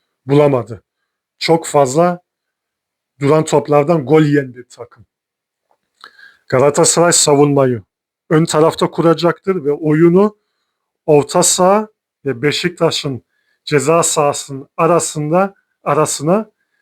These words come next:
sıkıştırmaya çalışacaktır ve orada oynamaya çalışacaktır. Beşik-, e, Beşiktaş'a baktığımızda Beşiktaş'ın oyun planı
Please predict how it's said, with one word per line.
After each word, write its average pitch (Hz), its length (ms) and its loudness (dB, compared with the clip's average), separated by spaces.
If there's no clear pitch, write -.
sıkıştırmaya 160 800 0
çalışacaktır 139 800 -6
ve 180 200 2
orada 156 300 2
oynamaya 139 460 -2
çalışacaktır. 117 920 -16
Beşik-, - 420 0
e, 135 360 0
Beşiktaş'a 165 680 0
baktığımızda 185 760 0
Beşiktaş'ın 143 600 0
oyun 143 320 2
planı 180 520 0